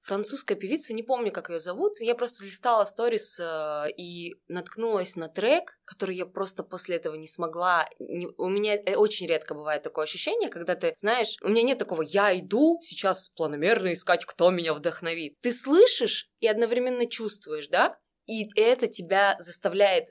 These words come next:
сделать действие. Вот ты делаешь действие, заходишь в Apple Music, Яндекс.Музыку, Сберзвук, ищешь, ищешь, ищешь, находишь и растворяешься. И вот где-то пять минут ты <laughs> вдохновляешься этим, потом переходишь к чему-то другому. Но, блин, мама сто процентов — это мой вдохновитель. Потому что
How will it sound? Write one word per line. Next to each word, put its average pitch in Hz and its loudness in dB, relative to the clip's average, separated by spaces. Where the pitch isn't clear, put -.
сделать 175 2
действие. 151 -6
Вот 160 -6
ты 175 -6
делаешь 151 0
действие, 240 -2
заходишь 156 -2
в 156 -8
Apple 156 0
Music, 247 0
Яндекс.Музыку, 202 0
Сберзвук, 160 0
ищешь, 262 2
ищешь, - -2
ищешь, 320 -4
находишь 294 2
и 240 0
растворяешься. 160 0
И 254 0
вот 294 0
где-то 240 -2
пять 214 0
минут 220 0
ты 226 2
<laughs> - 0
вдохновляешься 254 6
этим, 220 2
потом 277 4
переходишь 240 6
к - -12
чему-то 226 -2
другому. 202 4
Но, 202 4
блин, 214 4
мама 220 6
сто 208 2
процентов — 190 0
это 170 2
мой 151 -2
вдохновитель. 151 -8
Потому 214 2
что 190 4